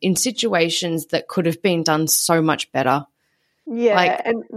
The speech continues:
Speaker 2: so
Speaker 1: and
Speaker 2: it was the most difficult period of my life, but from that most difficult period,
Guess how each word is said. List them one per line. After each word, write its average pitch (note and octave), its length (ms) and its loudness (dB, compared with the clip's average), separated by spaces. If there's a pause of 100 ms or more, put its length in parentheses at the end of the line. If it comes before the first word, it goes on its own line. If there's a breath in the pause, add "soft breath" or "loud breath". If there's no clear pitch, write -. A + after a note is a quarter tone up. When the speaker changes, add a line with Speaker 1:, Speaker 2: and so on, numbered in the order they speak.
(140)
Speaker 2:
so B3+ 80 2
Speaker 1:
and B3+ 120 4
Speaker 2:
it - 80 0
was B3 200 -2
the - 80 -6
most B3 380 0
difficult B3+ 680 -2
period G3 360 2
of F#3 80 0
my F3+ 160 0
life, F3+ 400 0
but G3+ 180 0
from G#3+ 280 -2
that G#3 160 -2
most F3+ 260 -6
difficult F3+ 500 -4
period, F3+ 540 -2